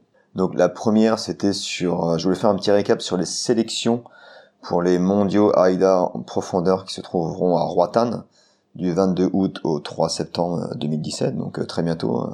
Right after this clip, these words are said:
à la fin de l'été. Donc Roatan, ça se trouve, euh, c'est une île qui se trouve en Honduras, c'est un super spot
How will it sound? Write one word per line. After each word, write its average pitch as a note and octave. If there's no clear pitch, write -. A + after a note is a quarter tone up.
à -
la D#2
fin -
de E2
l'été. F2
Donc F2+
Roatan, F2+
ça F#2
se F2
trouve, E2
euh, F2+
c'est -
une F2+
île G2+
qui F#2
se -
trouve G2+
en E2
Honduras, F2
c'est -
un -
super -
spot -